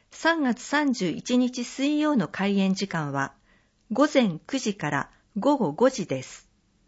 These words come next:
八十三、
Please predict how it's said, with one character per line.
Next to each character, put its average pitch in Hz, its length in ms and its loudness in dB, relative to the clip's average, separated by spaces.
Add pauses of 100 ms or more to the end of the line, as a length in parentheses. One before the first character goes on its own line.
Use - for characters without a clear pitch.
(3000)
八 - 240 -2
十 277 320 2
三、 226 440 0